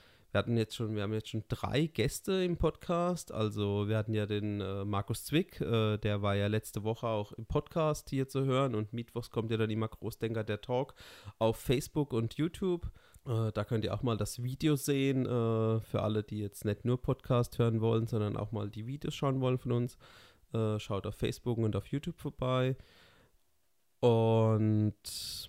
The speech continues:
dann hatten wir Alessandro von Athletic Culture bei uns. Ähm, der kommt jetzt auch in den nächsten Wochen dann hier als Podcast-Folge und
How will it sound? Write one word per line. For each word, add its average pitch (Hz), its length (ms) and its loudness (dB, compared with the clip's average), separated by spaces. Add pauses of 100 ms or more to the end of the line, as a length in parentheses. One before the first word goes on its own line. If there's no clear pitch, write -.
(720)
dann 113 600 2
hatten 113 380 0
wir 107 440 2
Alessandro 139 800 2
von 113 280 0
Athletic 113 360 0
Culture 143 540 2
bei 123 260 0
uns. 120 720 -2
Ähm, 113 480 0 (640)
der 113 400 0
kommt 113 920 -4
jetzt - 260 -2
auch 127 200 4
in 147 80 4
den 135 140 4
nächsten 123 400 -2
Wochen 120 300 0
dann 113 200 2
hier 117 200 2
als 110 240 -2
Podcast-Folge 127 1000 -2
und 107 480 -4